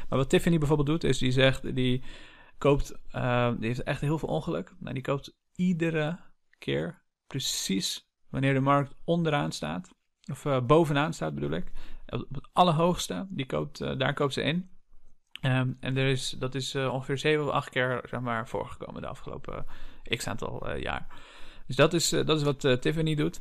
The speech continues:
Hele slechte stra-, strategie, zou je zeggen. Brittany, die koopt iedere keer precies op het juiste moment. Dus iedere keer als de markt daalt, echt het onderste moment pakt ze. Wat heel moeilijk is natuurlijk. Ehm, en Sarah, die zegt, "Nou, fuck it.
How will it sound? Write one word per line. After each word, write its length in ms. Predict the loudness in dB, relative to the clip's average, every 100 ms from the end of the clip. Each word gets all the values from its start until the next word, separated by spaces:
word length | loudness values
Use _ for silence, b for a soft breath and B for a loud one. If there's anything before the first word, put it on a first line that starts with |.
| -6
Hele 240 | 2 2 2
slechte 240 | 0 -2
stra-, 280 | -4 -4 -4
strategie, 360 | -4 -4 -2
zou 120 | 0 2
je 60 |
zeggen. 340 | 0 -2 -4 -6 B B B B B
Brittany, 460 | 4 4 4 4
die 140 | 2 4
koopt 240 | 4 4
iedere 200 | 2 0
keer 180 | 0 -2
precies 800 | -4 -6 -2 -2 -2 0 0 0
op 80 | 2
het 80 |
juiste 280 | 4 4 0
moment. 380 | -4 -6 -8 -10
Dus 140 | -12 -4
iedere 220 | -2 2
keer 120 | 2
als 100 | 2
de 60 | 4
markt 400 | 4 4 2 -4 -10 4
daalt, 400 | 6 6 2 -6 -8
echt 240 | -6 -4
het 200 | -4 -6 _ _
onderste 480 | 4 6 4 2
moment 340 | 0 2 2 2
pakt 220 | 0 2
ze. 160 | 0 2 0 B B B B -14 -8
Wat 120 | -2
heel 160 | 2 2
moeilijk 260 | 4 2 0
is 80 |
natuurlijk. 440 | -2 0 -2 -2 -8 -6
Ehm, 260 | 0 2 2
en 120 | 0
Sarah, 420 | 4 6 6 4
die 300 | 4 2 2
zegt, 360 | 2 2 2 0
"Nou, 180 | -2 2
fuck 200 | 2 2
it. 280 | 0 -4